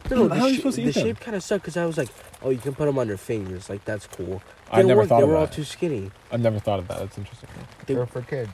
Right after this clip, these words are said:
Speaker 1: half of them weren't even open.
Speaker 2: It's true, they're for kids.
Speaker 1: No,
Speaker 2: Yeah.
Speaker 1: but some of 'em I could get them on, but, like, half of 'em were just, like, closed.
Speaker 2: Well, I've never really had a bag, so I wouldn't, I wouldn't, I wouldn't know, but
Speaker 3: That sucks.
Speaker 2: <clears throat> Personally, when I go into a gas
Speaker 1: This is
Speaker 2: station
Speaker 1: my Bugles rant.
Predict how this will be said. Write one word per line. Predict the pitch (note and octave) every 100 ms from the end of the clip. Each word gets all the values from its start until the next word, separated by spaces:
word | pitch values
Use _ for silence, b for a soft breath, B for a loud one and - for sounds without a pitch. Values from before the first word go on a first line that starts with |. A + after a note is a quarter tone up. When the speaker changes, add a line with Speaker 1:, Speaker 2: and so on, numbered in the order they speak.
| -
Speaker 1:
half | A2+ D#3 E3+
of | F#3
them | D#3+ B2
weren't | C3 C3+
even | B2+ A#2
open. | A#2 A2+
Speaker 2:
It's | F#2+
true, | B2
they're | G#2 G2
for | G2
kids. | - F2 - G3
Speaker 1:
No, | F3
Speaker 2:
Yeah. |
Speaker 1:
but | B2+ G2
some | F#3 F#3+
of | F3+
'em | C3
I | A#2
could | G#2 A2+
get | A2+ A2
them | G2+ G2+
on, | G#2 F#2
but, | G#2+
like, | G#2+
half | B2+ C#3 D#3+
of | A#2+
'em |
were | A2
just, | G#2 G#2+
like, | G#2 F#2+ - - - - - -
closed. | - A2+ G2+ F2+ - -
Speaker 2:
Well, | A2+
I've | A2+
never | A#2+ G#2+
really | G2+ F#2
had | F#2 F2+
a |
bag, | F2 F2 F#2+
so | F#2+
I |
wouldn't, | F#2 F#2
I | F#2+ - G#2
wouldn't, | G2
I | - - -
wouldn't | - - F#2
know, | -
but | - - - - -
Speaker 3:
That | G#2 G#2+
sucks. | - G#2 - G3 F#3+ A2 - - -
Speaker 2:
<clears throat> | - - - - -
Personally, | D3+ D#3 D#3+
when | C3
I | A#2+
go | A#2+ A#2
into | G#2+
a | A2+
gas | G#2+ G#2
Speaker 1:
This | B2+
is | G#2
Speaker 2:
station | C#3
Speaker 1:
my | C#3 B2+
Bugles | G#2 A2 A#2 G2+ G2 -
rant. | G2 F2+ G2